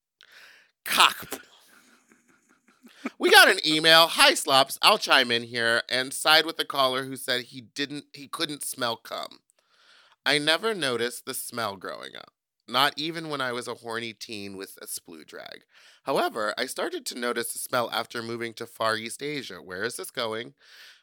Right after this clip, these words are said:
There is a tree that flowers every spring, summer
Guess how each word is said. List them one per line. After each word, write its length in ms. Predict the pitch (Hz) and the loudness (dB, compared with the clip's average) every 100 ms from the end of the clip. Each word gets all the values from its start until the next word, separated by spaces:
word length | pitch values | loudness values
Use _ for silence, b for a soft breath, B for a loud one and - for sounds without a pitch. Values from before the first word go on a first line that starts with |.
| - | 0
There 160 | 160 | 2
is 120 | 175 170 | 4 0
a 80 | |
tree 400 | 160 - 202 247 | -6 -8 -4 -4
that 180 | 233 185 | -2 -4
flowers 520 | - 127 104 110 117 - | -4 -2 0 0 -2 -2
every 260 | 120 120 | -4 -2
spring, 480 | 123 - 120 120 139 | -6 -8 -6 -6 -6
summer 380 | 131 - 92 85 | -8 -6 -6 -8